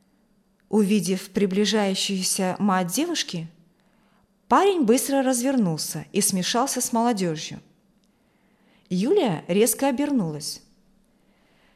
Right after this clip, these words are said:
Все, что было нового и зарождающего в общении с Артемом, теперь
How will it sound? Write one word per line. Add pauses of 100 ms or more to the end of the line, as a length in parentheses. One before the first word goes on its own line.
(180)
Все,
что
было
нового
и (640)
зарождающего
в
общении
с
Артемом, (640)
теперь